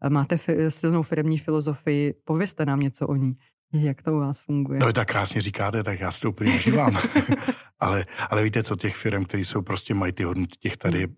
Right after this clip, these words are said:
Speaker 2: prostě strašně moc, jo. A my, my, my nemáme nic jiného, než to, co jsme žili vlastně, to je ta naše hodnota, protože tam, jak jsme procházeli vlastně tím podnikáním, těma chybama, těma, těma průšvihama, těma třeba, dejme tomu, sem tam i nějakým tím,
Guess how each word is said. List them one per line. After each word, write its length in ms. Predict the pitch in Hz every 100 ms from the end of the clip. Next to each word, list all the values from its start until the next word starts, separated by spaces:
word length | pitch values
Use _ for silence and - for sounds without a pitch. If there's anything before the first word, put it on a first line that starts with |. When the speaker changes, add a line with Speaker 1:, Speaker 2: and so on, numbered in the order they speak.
| -
Speaker 2:
prostě 260 | 107 -
strašně 380 | 110 - - 113
moc, 360 | 92 82 87 -
jo. 100 | 87 - - - - -
A 60 |
my, 120 | 120 127 -
my, 240 | 127 131 120
my 320 | 131 135 139
nemáme 480 | 131 123 139 143 147
nic 180 | 131 -
jiného, 100 | 135
než 120 | 123
to, 100 | 135
co 140 | 120
jsme 200 | 123 151
žili 320 | 123 101 113 90
vlastně, 360 | 90 - 117
to 120 | 107
je 60 | 127
ta 140 | 113
naše 240 | 107 95 104
hodnota, 380 | 101 107 101 98
protože 420 | - - 95 107 - - - -
tam, 140 | 107
jak 80 | 110
jsme 160 | 127
procházeli 540 | 104 107 - 107 104 110
vlastně 300 | 104 - 110
tím 160 | 110
podnikáním, 720 | 107 101 110 110 107 98 95
těma 240 | 87 98 101
chybama, 400 | - 110 113 110
těma, 360 | - 110 95 98 - - -
těma 180 | 117 101
průšvihama, 720 | 117 107 135 110 107 101 95
těma 340 | 90 104 92 92 107
třeba, 260 | - - 98
dejme 200 | 101 98
tomu, 240 | - 95
sem 260 | 90 107 101
tam 220 | - 90
i 60 | -
nějakým 440 | 104 92 - - 92 - - - -
tím, 300 | 104 101